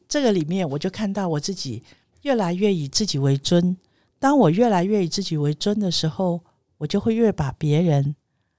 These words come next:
放在心上。我跟别人讲的话，我跟对别人的承诺，我对别人的关心，我会越拿越清晰，而不是用那种防卫攻击的方式。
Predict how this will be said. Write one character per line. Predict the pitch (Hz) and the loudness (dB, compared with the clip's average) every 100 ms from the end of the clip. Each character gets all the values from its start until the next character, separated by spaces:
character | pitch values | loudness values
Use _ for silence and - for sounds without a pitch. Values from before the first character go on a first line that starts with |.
| _ _ _ _ _ _ | _ _ _ _ _ _
放 | 175 | -2
在 | 160 | 0
心 | 151 - 147 | 0 0 -2
上。 | - 143 120 _ _ _ _ | -2 -4 -6 _ _ _ _
我 | 156 | -4
跟 | 208 | 0
别 | 220 170 | 2 0
人 | 170 | 0
讲 | 156 131 | -2 -4
的 | 135 | -6
话， | - 190 156 - _ _ _ | -6 -4 -4 -6 _ _ _
我 | 147 | -4
跟 | 156 196 | 0 -2
对 | 196 208 | 0 0
别 | - 151 | 2 0
人 | 151 | 0
的 | 156 | -2
承 | - 143 139 | -2 -2 -2
诺， | 170 180 123 - _ _ _ | 0 0 -2 -6 _ _ _
我 | - | -6
对 | 196 | -2
别 | 185 160 | 0 0
人 | |
的 | 170 | 0
关 | 165 185 190 | -2 0 0
心， | 196 - 208 208 214 _ _ _ _ | 0 0 0 0 -4 _ _ _ _
我 | 135 | -2
会 | 196 | 2
越 | 214 | 4
拿 | 175 143 131 131 _ _ _ | 2 0 -4 -6 _ _ _
越 | 180 | -4
清 | 165 - 170 | -2 0 0
晰， | - - 165 175 - _ _ _ _ _ _ _ _ | -2 -4 -4 -4 -8 _ _ _ _ _ _ _ _
而 | 185 | -2
不 | - | 2
是 | 196 240 | 2 4
用 | 226 202 | 4 4
那 | 196 | 2
种 | 175 156 | 0 -2
防 | - 147 165 | -2 -2 0
卫 | 208 196 | 2 2
攻 | - 196 202 | 2 2 2
击 | - | 2
的 | 151 | 0
方 | 151 147 135 | 0 0 0
式。 | 143 - 135 117 | -2 -4 -4 -6